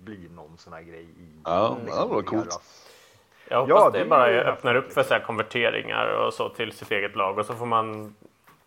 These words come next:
Speaker 3: liksom ha en kaosjätte som har en bra
Speaker 1: Ja,
Speaker 3: profil,
Speaker 1: jag,
Speaker 3: typ. Det blir
Speaker 1: jag
Speaker 3: skitbra.
Speaker 1: kommer att bygga en kaosjätte,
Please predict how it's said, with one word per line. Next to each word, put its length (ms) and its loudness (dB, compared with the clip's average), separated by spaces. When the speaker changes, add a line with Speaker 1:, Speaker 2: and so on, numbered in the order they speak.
Speaker 3:
liksom 380 -10
ha 180 -4
en 80 -8
kaosjätte 800 -2
som 320 -10
har 140 -4
en 100 -6
bra 160 0
Speaker 1:
Ja, 140 0
Speaker 3:
profil, 180 -12
Speaker 1:
jag, 220 -2
Speaker 3:
typ. 80 -20
Det 100 -14
blir 120 -12
Speaker 1:
jag 100 0
Speaker 3:
skitbra. 180 -4
Speaker 1:
kommer 120 -12
att 100 -18
bygga 280 -16
en 100 -16
kaosjätte, 760 -14